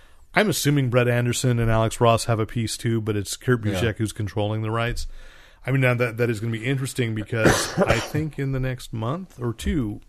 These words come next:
Speaker 1: like, Bendis is gonna, Jinx World goes to D C. We've, we've talked
Speaker 2: Mm-hmm.
Speaker 1: about they've offering free comics,
Speaker 2: Right.
Speaker 1: but the first, n-, first two new titles, Cover and Pearl, uh, are coming from Jinx World, which then means it is a creative owned,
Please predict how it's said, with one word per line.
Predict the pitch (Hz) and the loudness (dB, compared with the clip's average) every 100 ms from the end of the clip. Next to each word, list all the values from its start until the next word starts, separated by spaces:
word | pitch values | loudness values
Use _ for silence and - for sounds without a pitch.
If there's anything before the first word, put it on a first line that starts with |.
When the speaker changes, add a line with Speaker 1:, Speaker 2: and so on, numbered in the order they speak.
| - | -6
Speaker 1:
like, | 117 104 | -4 -4
Bendis | 117 131 120 117 | -2 -2 -2 -6
is | |
gonna, | 110 110 110 110 - - - _ _ | -6 -4 -4 -6 -12 -20 -20 _ _
Jinx | - 202 - | -2 -2 0
World | 117 101 95 | -2 0 -2
goes | 98 95 | -6 -6
to | - 98 | -10 -10
D | 98 | -8
C. | - 101 | -8 -8
We've, | 95 98 92 | -8 -10 -8
we've | 101 98 - | -10 -10 -8
talked | 107 | -4
Speaker 2:
Mm-hmm. | 113 | 0
Speaker 1:
about | 113 107 | 0 0
they've | 107 | -2
offering | 107 107 107 | -2 -4 -6
free | - 104 | -6 -6
comics, | 143 135 113 - | 0 0 0 -6
Speaker 2:
Right. | - - - | -18 -20 -8
Speaker 1:
but | 127 | -4
the | 117 | -4
first, | - 135 - 127 | 2 2 2 -4
n-, | 127 - _ _ _ _ - | -6 -6 _ _ _ _ -14
first | - 156 165 - - - | 0 2 2 -2 -16 -14
two | - 147 135 127 123 _ _ _ - | -2 2 2 2 -4 _ _ _ -6
new | 110 131 180 180 | 2 4 4 2
titles, | 131 107 98 98 98 - _ _ _ _ _ _ - | -2 -2 -2 -6 -8 -10 _ _ _ _ _ _ -2
Cover | 143 127 127 117 - - | 0 2 2 0 -4 -12
and | 101 | -10
Pearl, | - 170 156 107 98 98 _ _ _ _ _ _ _ - - | -6 -2 2 2 0 -6 _ _ _ _ _ _ _ -20 -10
uh, | 110 107 104 - | -4 -4 -4 -8
are | 117 107 | -6 -2
coming | 120 113 | -2 -2
from | 113 104 | -4 -4
Jinx | 107 107 - | -4 -4 -2
World, | 107 98 | -2 -2
which | 104 - | -6 -6
then | 110 | -4
means | 107 104 - | -2 -4 -6
it | 117 | -2
is | 120 110 | 0 0
a | |
creative | - 110 107 | -2 -2 0
owned, | 113 110 110 | -2 -4 -8